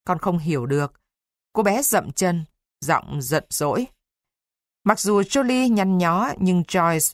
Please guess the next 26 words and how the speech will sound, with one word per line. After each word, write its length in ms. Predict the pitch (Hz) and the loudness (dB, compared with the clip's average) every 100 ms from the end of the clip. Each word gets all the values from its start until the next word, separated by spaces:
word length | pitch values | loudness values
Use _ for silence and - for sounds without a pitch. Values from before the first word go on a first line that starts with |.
| _ | _
vẫn 280 | 165 160 269 | -4 -2 -4
cảm 260 | - 190 123 | -2 -4 -4
thấy 160 | 185 | -2
mừng, 320 | 226 185 143 117 - _ _ - | 2 2 2 -4 -12 _ _ -4
vì 80 | |
ít 140 | - 311 | 0 0
ra 300 | - 233 214 | 2 2 2
vợ 180 | 165 - | 0 -2
chồng 240 | 170 139 - | -4 -4 -2
cô 280 | 185 185 185 | 2 2 0
cũng 140 | 151 | -4
đã 100 | 185 | -2
bắt 180 | 185 294 | 0 0
đầu 160 | 180 147 | 0 -2
tiếp 200 | - 262 | -4 -4
cận 260 | - - 185 | -4 -2 0
được 240 | 165 151 - | 2 0 -2
với 120 | 180 | -2
bọn 220 | 196 127 | -2 -2
trẻ 360 | - 175 123 117 | -2 -2 -2 -8
trong 320 | - 175 156 139 | -2 0 0 -2
vấn 240 | 156 226 | -2 0
đề 200 | 185 123 | 0 -2
học 180 | - 147 | -4 -6
hành. 260 | - 143 120 - _ _ _ _ _ _ _ _ _ _ _ | -4 -4 -4 -8 _ _ _ _ _ _ _ _ _ _ _
"Thế 380 | - 220 220 202 | -6 -2 0 -2